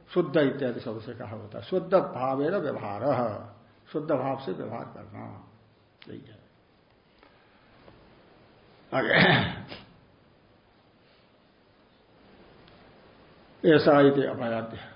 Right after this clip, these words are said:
अच्छा, आगे तो भाष्य में गया होगा, ज्ञान योग स्थिति इत्यादि का ऐसा शब्द आएगा भाष्य में गए इत्यादि है।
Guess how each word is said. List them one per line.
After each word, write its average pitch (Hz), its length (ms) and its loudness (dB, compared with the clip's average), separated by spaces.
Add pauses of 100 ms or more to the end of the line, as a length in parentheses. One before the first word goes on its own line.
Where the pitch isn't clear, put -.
(240)
अच्छा, - 180 -18
आगे 117 280 -4
तो 117 80 -4
भाष्य 123 400 -12
में 117 120 -14
गया 113 140 -12
होगा, 107 260 -14 (2750)
ज्ञान 127 260 6
योग 120 360 6
स्थिति 117 220 -4
इत्यादि 113 340 -6
का - 380 -8
ऐसा 139 320 2
शब्द 131 240 0
आएगा 127 280 0
भाष्य 151 300 -2
में 62 120 -6
गए - 100 -8
इत्यादि - 1300 -18
है। - 260 -18